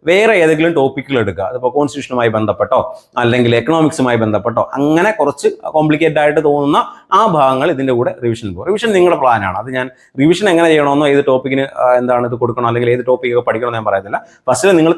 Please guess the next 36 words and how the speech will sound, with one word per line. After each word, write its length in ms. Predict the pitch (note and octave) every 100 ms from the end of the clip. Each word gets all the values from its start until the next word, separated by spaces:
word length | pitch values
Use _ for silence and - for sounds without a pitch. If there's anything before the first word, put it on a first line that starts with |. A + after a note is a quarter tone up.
| C#3+
തീർക്കേണ്ടത്, 420 | D3+ F#3 D3+ G#3+ - - -
ആ, 80 | C3
എന്താണ് 360 | C3 B2 A#2+ A2
സ്പെഷ്യൽ 280 | C3 D#3+
ടോപ്പിക്കാണ്. 420 | D3+ B2 A#2 A#2 D#3+
അതിനുശേഷം 440 | D3 F3+ F3 F3+
നിങ്ങൾക്ക് 180 | E3 D#3
ഏത് 180 | D#3 D#3
വേണമെങ്കിലും 300 | C#3+ C#3+ C3+
ഉപയോഗിക്കാം. 320 | B2 A#2 G3+ - -
മാക്സിമം, 560 | C#3 D3+ F#3+ B3 A#3+ _ -
മാക്സിമം 520 | C#3+ E3 F3 A#3+ B3
ഇംഗ്ലീഷും 500 | G3 F#3+ G3+ - G#3+
മലയാളവും 340 | F3+ F3 F#3 F#3
ഒക്കെ 100 | F#3
സ്കിപ്പ് 280 | F3+ D#3
ചെയ്യുക. 120 | D#3 C3
കാരണം 120 | D#3
അത് 80 | E3
already 200 | E3 F3+
നിങ്ങളുടെ 260 | F#3 F3+ F3
തലയ്ക്കകത്തുണ്ട്. 520 | D#3 E3+ E3 D3 C#3+
നിങ്ങൾ 440 | - _ _ D3
ആ 100 | D3+
മാത്സ് 320 | C3 B2 D#3+ F#3+
അങ്ങ് 120 | F3+
നമ്മൾ 120 | E3+
കാണാൻ 280 | D3+ D#3+ F#3+
പഠിക്കുന്ന 260 | D3+ C3+ A#2+
സാധനമല്ല, 340 | A2 G2 F#2+
അത് 180 | C#3 F3+
already 220 | F3 F3+
നിങ്ങളുടെ. 300 | E3+ D#3+ C3+
അതുപോലെ 280 | C#3+ F3 F3+
ഗ്രാമർ 300 | D#3+ E3 F#3
പോർഷനും 360 | F#3 D#3+ G3